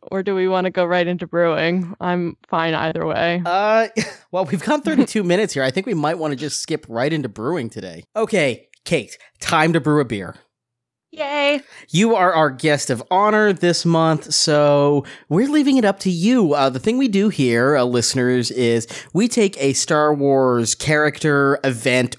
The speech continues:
Speaker 2: or thing, and we theme a beer around it. So, Kate, we're going to let you choose that Star Wars character, thing, or event.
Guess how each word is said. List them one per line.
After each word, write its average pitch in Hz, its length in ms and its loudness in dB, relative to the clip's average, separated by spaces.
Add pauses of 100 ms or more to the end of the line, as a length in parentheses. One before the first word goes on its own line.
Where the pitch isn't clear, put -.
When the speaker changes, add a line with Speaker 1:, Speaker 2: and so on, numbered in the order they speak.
Speaker 2:
or 127 200 -2
thing, 104 840 -4 (420)
and 180 140 0
we 185 100 2
theme 165 320 0
a 156 60 2
beer 123 400 0
around 98 380 -2
it. 98 120 -2
So, 117 220 0
Kate, 180 540 -2 (360)
we're 262 200 2
going 262 240 2
to 175 80 0
let 143 280 -2
you 131 180 2
choose 123 380 -2
that 127 220 0
Star 139 340 0
Wars 123 320 0
character, 143 560 0
thing, 127 680 0
or 120 300 0
event. 104 600 -8